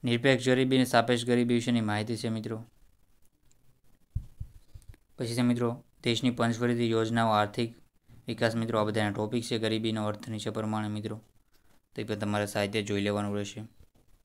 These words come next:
અને પાંચમા નંબરનો ક્વેશ્ચન છે, બેરોજગારીના કારણો નીચે મુજબ છે મિત્રો. તો બેરોજગારીના કારણો છે મિત્રો, સાહિત્ય તમારે રીડ કરી લેવાના રહેશે.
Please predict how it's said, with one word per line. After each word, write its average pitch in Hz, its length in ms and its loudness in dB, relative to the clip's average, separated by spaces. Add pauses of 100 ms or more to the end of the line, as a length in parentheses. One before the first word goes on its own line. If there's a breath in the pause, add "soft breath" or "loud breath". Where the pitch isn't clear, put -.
(2250)
અને - 340 -16
પાંચમા 123 360 4
નંબરનો 107 360 0 (100)
ક્વેશ્ચન 107 280 -2
છે, 107 100 -2
બેરોજગારીના 131 640 4
કારણો 120 340 4
નીચે 104 260 -4
મુજબ 98 300 -4
છે - 420 -10
મિત્રો. 95 340 -10 (400 loud breath)
તો 117 80 2
બેરોજગારીના 131 640 8
કારણો 120 360 8
છે 120 120 2
મિત્રો, 117 240 2
સાહિત્ય 107 340 0
તમારે 101 280 -2
રીડ 107 220 -2
કરી 110 200 -2
લેવાના 117 360 4
રહેશે. 113 280 -2